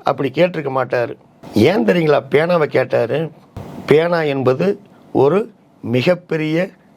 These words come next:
சக்தியாகும், பொக்கிஷமாகும், அது ஒரு அறிவு பெட்டகமாகும். இந்த பேனாவை கொண்டு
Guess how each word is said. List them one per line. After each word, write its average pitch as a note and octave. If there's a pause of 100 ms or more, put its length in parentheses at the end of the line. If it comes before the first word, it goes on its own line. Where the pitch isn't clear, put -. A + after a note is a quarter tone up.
(280)
சக்தியாகும், C#3+ (460)
பொக்கிஷமாகும், C#3+ (360)
அது C#3
ஒரு D3+ (260)
அறிவு F3+ (340)
பெட்டகமாகும். D#3 (1160)
இந்த C3+
பேனாவை E3
கொண்டு C#3+